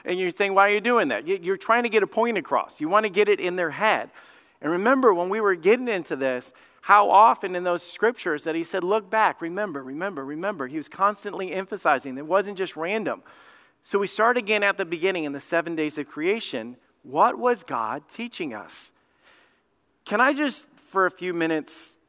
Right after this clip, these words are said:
show you something that I read and came across that I just thought was cool? I-, is that all right? 'Cause I just, and I, and I wasn't even gonna put this in my lesson tonight. It was just one of those things that I'm,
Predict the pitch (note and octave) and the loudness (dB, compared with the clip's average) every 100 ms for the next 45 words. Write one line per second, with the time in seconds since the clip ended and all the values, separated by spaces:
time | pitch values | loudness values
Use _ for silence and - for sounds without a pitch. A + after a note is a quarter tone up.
0 | _ - - F#3 G3 F3+ F#3+ F3 F3 D3 | _ -16 -2 0 0 -4 -4 -4 -4 -2
1 | D3 - C#3+ C3+ D3 D#3 C#3+ D#3+ C#3+ C#3 | 0 0 -2 -2 -2 -2 -6 -6 -6 -6
2 | D3+ C#3 D3 - C#3 C3+ C3 D3 - C#3+ | -2 0 0 -4 -4 -4 -4 -8 -4 -2
3 | C3 A2+ - - C#3 D3+ D#3+ _ _ _ | -2 -4 -16 -10 -6 -6 -8 _ _ _
4 | _ _ _ - E3 E3 G#3+ A3 G3+ F#3 | _ _ _ -8 -6 0 4 6 8 6
5 | G3 F3+ G3+ D3+ - - - - - _ | 6 2 2 2 -4 -18 -20 -20 -20 _
6 | - A#3 B3 B3 - - - G3+ F#3+ G3 | 4 4 6 2 0 -16 -8 2 4 6
7 | G#3+ A#3+ C#4+ B3 B3+ A3+ A3 G#3+ A#3+ B3 | 8 8 6 4 2 2 0 0 0 2
8 | A3 G#3 F#3+ F3 G#3+ B3+ F#3+ D3+ D3+ B2+ | 0 0 2 4 4 4 0 -6 -2 0
9 | A#2 D3+ F3+ - A#3+ A3+ A3+ G3+ F#3 A#3+ | 0 -4 -4 -4 -2 0 0 0 0 -2
10 | A3+ F#3 F#3+ G3 | -4 2 2 2